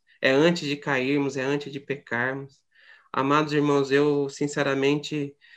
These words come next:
é, não consigo imaginar. Temos um Deus realmente que é maravilhoso. Temos um Deus que é misericordioso, que é bondoso, que é gracioso. E é esse Deus, é esse Senhor Jesus que nós podemos nessa manhã adorar,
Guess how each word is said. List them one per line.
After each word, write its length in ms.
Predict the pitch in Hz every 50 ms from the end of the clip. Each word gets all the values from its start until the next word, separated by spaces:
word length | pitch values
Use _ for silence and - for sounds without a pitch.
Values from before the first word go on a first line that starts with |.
| - _ _ _
é, 320 | - 131 127 123 123 120 120
não 120 | 123 131
consigo 420 | 131 - 139 135 139 - 147 143 139
imaginar. 600 | 139 135 131 127 123 127 117 113 117 117 120 127
Temos 340 | - 147 143 143 143 135
um 100 | 143 143
Deus 280 | 135 131 139 143 151 143
realmente 400 | 147 143 139 139 139 139 139 -
que 100 | - -
é 40 | 143
maravilhoso. 920 | 143 147 139 139 139 139 139 139 135 123 127 135 143 139 139 - - - _ _ _ _ _ _ _ _
Temos 280 | - 131 139 139 135
um 80 | 143 139
Deus 240 | 139 135 143 143 143
que 120 | - 151
é 20 | 143
misericordioso, 1120 | 143 143 135 147 143 139 143 - - 143 139 135 - 131 123 127 131 139 147 143 143 143
que 100 | - -
é 60 | 139
bondoso, 680 | 127 - 139 139 135 127 117 131 139 151 151 135 127
que 140 | 127 - -
é 60 | 127
gracioso. 840 | 127 131 127 135 135 135 - - - 131 117 127 131 127 127 - _ _ _ _ _ _ _ _ _ _ _ _
E 100 | - 135
é 160 | 135 143 156 175
esse 320 | 175 190 180 180 - 180
Deus, 340 | 147 139 143 139 135 131 123
é 100 | 127 127
esse 260 | 143 160 175 - 185
Senhor 520 | 175 - - 160 151 147 147 156 175 190
Jesus 520 | 185 185 190 175 170 - 143 139 135 135 -
que 120 | - 139
nós 200 | 135 135 139 135
podemos 560 | - - 151 139 131 120 135 143 165 165 147
nessa 300 | 156 151 151 147 - 147
manhã 400 | 143 139 135 131 131 127 135 139
adorar, 520 | 135 135 143 135 127 120 117 117 120 -